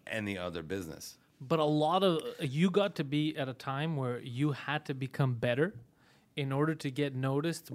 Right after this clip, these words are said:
Speaker 2: by the owners, the bookers, right? That was your, when I was, was growing in comedy, when I first started, I had to just avoid being as shit as a lot of the people that were on. It's true, 'cause I remember, you remember that time,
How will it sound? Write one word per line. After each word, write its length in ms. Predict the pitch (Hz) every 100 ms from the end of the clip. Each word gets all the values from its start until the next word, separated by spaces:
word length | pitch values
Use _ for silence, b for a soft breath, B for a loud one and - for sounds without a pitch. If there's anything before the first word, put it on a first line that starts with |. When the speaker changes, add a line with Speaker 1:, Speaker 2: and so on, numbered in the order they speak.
| 117
Speaker 2:
by 360 | 127 160 151 139 123
the 160 | 131
owners, 500 | 139 151 147 139 139
the 100 | 127
bookers, 440 | 117 135 135 135 123
right? 140 | 135
That 140 | 143 151
was 200 | 147 127
your, 280 | 135 139 123 B B -
when 220 | 135 143
I 260 | 156 262 208
was, 280 | 139 123 131
was 220 | 127 - - 151 135
growing 540 | 139 147 160 147 131
in 80 | 120
comedy, 340 | 131 127 135
when 140 | 147 131
I 100 | 135
first 220 | - 123
started, 260 | - 151 160 B B -
I 200 | 131 170
had 260 | 165 180 175
to 100 | 143
just 240 | 156 160 -
avoid 720 | 131 120 135 147 165 147 120
being 280 | 143 147 147
as 300 | 139 131 123
shit 560 | - - - 196 - - b b -
as 140 | 139
a 60 | 135
lot 200 | 135 143
of 80 |
the 40 | 139
people 180 | 143 139
that 120 | 139
were 120 | 139
on. 220 | 185 226
It's 80 | 135
true, 260 | - - 240
'cause 180 | 165 151
I 100 | 170
remember, 280 | 190 202 190 B B
you 220 | - 196 220
remember 240 | 233 233
that 160 | 226 -
time, 360 | 208 220 208